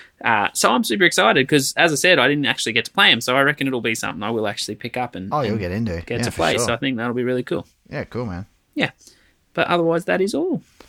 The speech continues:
Speaker 2: Nice. Another week down. Super exciting, man.
Speaker 1: Yeah.
Speaker 2: Uh, I guess we'll just keep on keeping on, hey? We'll see how you go next week, but should
Speaker 1: Yeah.
Speaker 2: be pretty groovy. Should
Speaker 1: I
Speaker 2: be
Speaker 1: know we
Speaker 2: pretty
Speaker 1: always
Speaker 2: groovy.
Speaker 1: say it, but we need to work out the recording on the capture card for the
Speaker 2: Oh,
Speaker 1: P S four.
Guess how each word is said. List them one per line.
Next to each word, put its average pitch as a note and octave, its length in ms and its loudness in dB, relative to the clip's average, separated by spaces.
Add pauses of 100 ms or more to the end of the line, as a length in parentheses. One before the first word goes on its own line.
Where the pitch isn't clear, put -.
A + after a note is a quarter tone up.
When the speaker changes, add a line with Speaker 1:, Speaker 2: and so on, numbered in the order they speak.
(240)
Speaker 2:
Nice. G3+ 580 -4
Another D3+ 220 -6
week D#3+ 180 -8
down. C3 320 -4
Super G#2 260 -8
exciting, F#2 420 -8
man. F#2 200 -6
Speaker 1:
Yeah. A#3 140 -2 (420)
Speaker 2:
Uh, E2+ 1120 -2
I E2+ 220 -6
guess E2+ 200 -10
we'll F#2+ 100 -10
just G2 220 -14
keep G#2 160 -10
on A2+ 140 -8
keeping A2 240 -10
on, B2+ 180 -8
hey? F2 180 -8
We'll A#2 100 -8
see G2 140 -8
how F#2+ 80 -4
you F2 160 -8
go E2 60 -6
next G2+ 260 -10
week, - 220 -14
but - 140 -14 (380)
should G#3+ 120 -4
Speaker 1:
Yeah. F#3+ 120 -2
Speaker 2:
be - 60 -12
pretty A#2 200 -12
groovy. C#3+ 360 -14
Should - 140 -10
Speaker 1:
I - 20 0
Speaker 2:
be D3+ 40 0
Speaker 1:
know E3 140 6
we D3+ 60 4
Speaker 2:
pretty C#3 60 6
Speaker 1:
always B2 180 4
Speaker 2:
groovy. - 20 -6
Speaker 1:
say B2+ 160 6
it, - 140 -4
but A#2 140 2
we B2 80 2
need C#3 220 6
to B2+ 460 2 (400)
work B2 240 2
out A#2 160 4
the G#2+ 80 0
recording G#2+ 500 -2 (180)
on G#2+ 140 -2
the G2+ 100 -4
capture - 400 -2
card G#2+ 240 -4
for - 60 -6
the - 60 -2
Speaker 2:
Oh, D3 40 0
Speaker 1:
P A2 60 4
S C3 200 4
four. G#2+ 260 -2